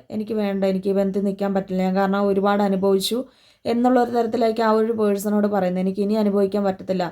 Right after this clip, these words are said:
എന്നുള്ളൊരു രീതിക്കായിരിക്കാം പറയുന്നത്. പക്ഷേ നിങ്ങളവിടെ മനസ്സിലാക്കേണ്ട ഒരു കാര്യം എന്ന് വെച്ചാൽ ശരിയാണ്, നിങ്ങൾ ഒരുപാട് അനുഭവിച്ചിട്ടുണ്ട്.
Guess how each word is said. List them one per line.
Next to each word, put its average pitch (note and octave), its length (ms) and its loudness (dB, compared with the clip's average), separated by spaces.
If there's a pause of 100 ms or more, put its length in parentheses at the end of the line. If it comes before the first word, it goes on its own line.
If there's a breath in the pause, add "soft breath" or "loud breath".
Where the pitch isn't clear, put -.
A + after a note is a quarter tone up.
(380 soft breath)
എന്നുള്ളൊരു B3+ 380 4
രീതിക്കായിരിക്കാം A3+ 580 -2
പറയുന്നത്. F3 500 0 (440)
പക്ഷേ A#3+ 220 2 (460)
നിങ്ങളവിടെ B3 400 0
മനസ്സിലാക്കേണ്ട B3 600 0
ഒരു B3+ 120 0
കാര്യം A3+ 200 0
എന്ന് A3+ 120 -4
വെച്ചാൽ A3 180 -6
ശരിയാണ്, G#3 440 0
നിങ്ങൾ A3 220 0
ഒരുപാട് G#3+ 340 2
അനുഭവിച്ചിട്ടുണ്ട്. G3+ 720 -2